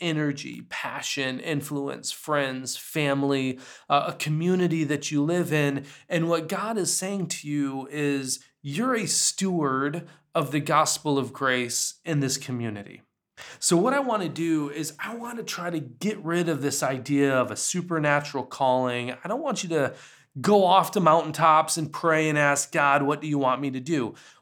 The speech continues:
What I want you to do is understand that God has given you a calling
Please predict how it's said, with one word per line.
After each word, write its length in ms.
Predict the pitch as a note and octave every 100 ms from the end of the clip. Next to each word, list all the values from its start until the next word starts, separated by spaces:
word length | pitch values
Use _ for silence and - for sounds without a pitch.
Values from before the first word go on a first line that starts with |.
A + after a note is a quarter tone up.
| -
What 240 | D3 F3
I 100 | F#3+
want 420 | A#3+ C4 B3+ C4
you 140 | F#3 D#3+
to 160 | -
do 380 | C3 B2+ B2+ C3
is 240 | C#3 C3+ -
understand 1120 | A3 B3 A#3+ F3 - - D3 G#2 G2+ B2+ E3 - - _ -
that 300 | D#3 D3+ C#3
God 400 | G3 G#3 A3+ G3+
has 260 | E3 D#3 B2+
given 460 | A#2 G3 G3+ F#3
you 180 | E3+ D#3+
a 60 | C#3
calling 400 | - F#2 F2